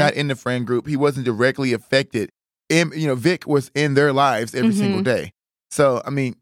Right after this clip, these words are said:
Speaker 1: she needed, like, sometimes you gotta have that outside person to talk to. So I think
Speaker 2: Yeah.
Speaker 1: Emmett did the right thing by going to Carl. And then plus, you know, he know young Deborah in a better way.
Speaker 2: <laughs>
Speaker 1: So
Speaker 2: In a more intimate way.
Speaker 1: Very,
Speaker 2: Yeah.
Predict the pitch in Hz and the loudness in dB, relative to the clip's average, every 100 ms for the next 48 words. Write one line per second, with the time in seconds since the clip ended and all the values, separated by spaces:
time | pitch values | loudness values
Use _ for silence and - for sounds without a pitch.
0 | _ - 180 202 185 131 _ - 302 277 | _ -4 -2 -2 -2 -4 _ -4 -2 -4
1 | 285 269 247 226 226 - 165 - 196 170 | -4 -2 0 2 0 0 -2 0 -2 -2
2 | 175 175 196 196 196 226 - - - 294 | -2 -2 -4 -6 -6 -6 -8 -10 -10 -8
3 | 403 427 151 220 202 165 185 190 160 175 | -4 0 0 2 0 0 0 0 -2 -2
4 | 156 156 151 147 131 127 143 117 - - | 0 -2 -2 -2 -2 0 -2 -4 -6 -6
5 | - - 131 139 151 165 165 - 185 156 | -8 -10 -4 0 0 0 0 -2 -4 0
6 | 180 170 156 147 143 139 143 135 127 135 | 0 0 0 0 0 -2 -2 -4 -2 -2
7 | 135 143 - 381 339 - - - 339 - | -2 -6 -2 2 2 0 -2 0 0 -2
8 | - 123 - - 269 247 247 247 254 262 | -2 -4 -8 -8 -6 -4 -2 0 0 -2
9 | 254 233 269 233 180 175 156 135 | -6 -4 0 2 2 0 0 -4